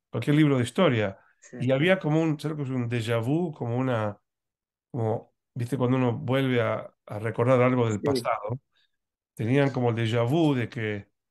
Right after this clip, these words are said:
Speaker 1: bueno, la Shoah se va a perpetrar otra vez. Ahora con los,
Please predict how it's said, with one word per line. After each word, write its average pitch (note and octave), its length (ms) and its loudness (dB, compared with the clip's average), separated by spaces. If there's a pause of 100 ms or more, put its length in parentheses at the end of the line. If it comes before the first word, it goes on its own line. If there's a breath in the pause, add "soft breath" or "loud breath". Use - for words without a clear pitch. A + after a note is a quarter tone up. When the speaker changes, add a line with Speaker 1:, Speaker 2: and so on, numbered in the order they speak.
(280)
Speaker 1:
bueno, A2 280 0
la B2+ 160 -2
Shoah D3 320 4
se B2+ 120 -2
va C3+ 160 2
a A2+ 80 -2
perpetrar A#2 440 -4
otra B2+ 200 -2
vez. - 500 -2
Ahora B2 280 -2
con A#2 180 -6
los, A2 320 -8